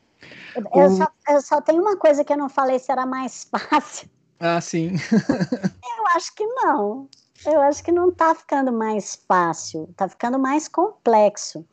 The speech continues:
Speaker 1: Não dá mais pra pensar a, a luz sem pensar na câmera, sem pensar da, eh, da relação entre os corpos e a luz,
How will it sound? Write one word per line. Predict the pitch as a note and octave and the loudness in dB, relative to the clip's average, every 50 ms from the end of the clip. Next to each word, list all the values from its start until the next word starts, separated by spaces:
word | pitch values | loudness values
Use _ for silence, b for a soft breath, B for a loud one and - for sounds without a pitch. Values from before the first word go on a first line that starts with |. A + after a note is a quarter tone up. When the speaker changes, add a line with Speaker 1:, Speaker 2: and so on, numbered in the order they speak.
| _ _ _ _ _ _ - | _ _ _ _ _ _ -4
Speaker 1:
Não | G3+ G3+ G#3 G#3+ G3 | -2 0 0 2 4
dá | A3 B3 D4 | 4 4 4
mais | E4 D#4 C#4 C4+ B3+ A#3+ - | 4 2 0 -2 -4 -6 -8
pra | - - - G3+ | -8 -6 -6 -6
pensar | G3+ - - G#3 G3 F#3+ F3+ - - - - G#3+ F#3 F3+ F3 E3+ E3+ - _ _ _ _ _ _ _ _ _ _ _ - | -4 -6 -6 -4 -4 -6 -6 -8 -12 -6 -4 -2 -2 0 -2 -4 -6 -12 _ _ _ _ _ _ _ _ _ _ _ -10
a, | D#3+ E3+ F#3 - - _ - | -6 -6 -6 -6 -6 _ -10
a | - F3 F3 E3+ E3+ | -6 -2 -2 -2 -2
luz | E3+ E3+ G3 A#3+ C#4 D#4 D4+ - | -2 -2 -2 0 0 0 0 -2
sem | - - B3 A#3 | -4 -8 -8 -6
pensar | G#3 A3+ A3 G3+ - A3+ G#3 G#3 | -6 -6 -6 -6 -6 -6 -4 -4
na | G3+ F#3+ | -6 -8
câmera, | - - - G3 F#3 F3+ F3 E3 D#3+ D#3 D3 D3+ - _ _ _ _ _ | -10 -6 -4 -4 -4 -2 -4 -4 -6 -6 -8 -10 -14 _ _ _ _ _
sem | _ - - G3+ G3 F#3+ | _ -6 -2 -2 -2 0
pensar | G3 G#3 F#3+ F#3 F3+ - - G3 F#3+ F#3+ - _ _ _ _ _ _ _ _ _ _ - | 0 0 -2 -2 -2 -2 -2 -2 -2 -2 -6 _ _ _ _ _ _ _ _ _ _ -10
da, | A3 F3+ A3 G#3 G3 - - - - - _ - - - _ - - | -4 2 4 4 4 4 0 -8 -20 -20 _ -20 -20 -20 _ -6 -4
eh, | F#3+ F#3+ - - | -2 -2 -2 -2
da | F#3+ F#3+ G3 | 0 0 0
relação | G3 - A3 G#3+ G3+ G3+ F#3+ - - A#3 A3 | 0 0 0 2 2 2 0 -2 -6 -6 -6
entre | A3 G3+ - G#3 | -6 -8 -8 -12
os | G3 - | -12 -12
corpos | - - A3+ A3+ A3 G#3+ G#3+ - G3+ F#3 - | -6 0 0 2 2 0 -2 -6 -12 -10 -6
e | G3+ G3 | -4 -4
a | F#3 | -4
luz, | F#3 F#3 F#3 G3 G3+ G3+ F#3 F3+ E3 - - - | -4 -4 -6 -6 -6 -8 -8 -10 -10 -12 -14 -16